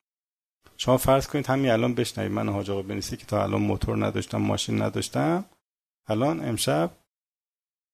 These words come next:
با یه ماشین اومدم دم اینجا، صد و پنجاه میلیون تومن مال خودمه، همه تو سوت می‌کشید: "حاج آقا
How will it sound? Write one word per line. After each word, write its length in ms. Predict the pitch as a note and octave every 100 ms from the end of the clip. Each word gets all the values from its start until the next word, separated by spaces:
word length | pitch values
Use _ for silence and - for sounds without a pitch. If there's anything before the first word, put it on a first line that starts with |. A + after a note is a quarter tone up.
| _
با 80 | A2
یه 80 | A#2
ماشین 460 | B2+ A#2 G2+ C#3 C#3
اومدم 420 | C3+ C3 C3+ C3+
دم 260 | B2+ B2+
اینجا، 280 | C3 A#2 D3
صد 200 | - C3
و 40 | C3+
پنجاه 480 | G#2+ G2 F#2+ A2+
میلیون 400 | G#2 G2+ F#2+ G2+
تومن 220 | F#2+ G#2 C#3+
مال 220 | C3+ G2
خودمه، 460 | - G2+ F#2+ G2
همه 340 | G#2+ G#2+ A2+ C3
تو 120 | C#3+
سوت 280 | - A2+ -
می‌کشید: 480 | F2+ G2 - - F#2+
"حاج 220 | G2+ G2+
آقا 360 | G2 G#2+ E3+